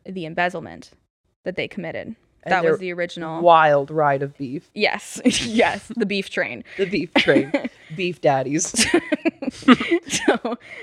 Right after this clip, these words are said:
Speaker 1: um, they were brought to Sid-, Sidimuli prison in Reykjavik.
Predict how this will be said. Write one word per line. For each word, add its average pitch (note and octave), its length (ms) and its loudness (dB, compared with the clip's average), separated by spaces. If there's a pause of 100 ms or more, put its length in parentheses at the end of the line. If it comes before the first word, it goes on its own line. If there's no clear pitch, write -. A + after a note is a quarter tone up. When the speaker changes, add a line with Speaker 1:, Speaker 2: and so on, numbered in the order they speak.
(120)
Speaker 1:
um, A3 360 2 (520)
they G#3+ 120 4
were G#3+ 100 2
brought G3+ 380 0
to A3+ 440 -2
Sid-, A3 380 -4 (140)
Sidimuli G#3+ 840 -2
prison F#3+ 520 -6
in F#3+ 140 -8
Reykjavik. E3+ 640 -6